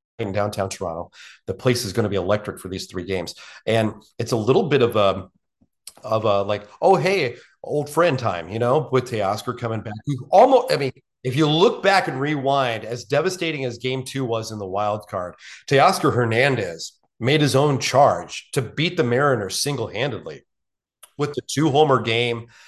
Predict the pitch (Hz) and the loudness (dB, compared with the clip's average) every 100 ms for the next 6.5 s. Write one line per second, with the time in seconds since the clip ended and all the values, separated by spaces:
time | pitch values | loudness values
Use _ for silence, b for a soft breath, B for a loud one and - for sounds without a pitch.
0 | B - 113 117 117 113 113 - _ 107 | B -4 0 2 2 0 -4 -12 _ -16
1 | 107 - 113 - 143 143 127 110 113 117 | -12 -10 -8 2 2 6 4 6 2 0
2 | 117 104 98 - - 143 143 123 117 113 | -4 -4 -6 -6 0 2 0 -2 -2 -4
3 | 123 110 110 b b b - 107 110 107 | -4 -8 -10 b b b -6 -2 -2 -4
4 | 110 107 113 117 117 104 113 127 131 113 | -6 -8 0 2 4 4 4 6 4 2
5 | 113 117 120 117 104 107 113 131 - 113 | 0 0 0 -2 -4 -8 -8 -8 -6 -2
6 | 104 107 104 90 87 | 0 0 -2 -4 -10